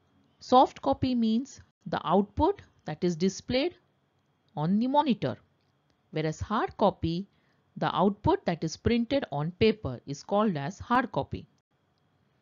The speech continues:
Now you can tell me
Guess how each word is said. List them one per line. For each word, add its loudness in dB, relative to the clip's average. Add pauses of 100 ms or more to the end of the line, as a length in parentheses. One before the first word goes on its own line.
(1800)
Now 4
you 8
can 2
tell 6
me 2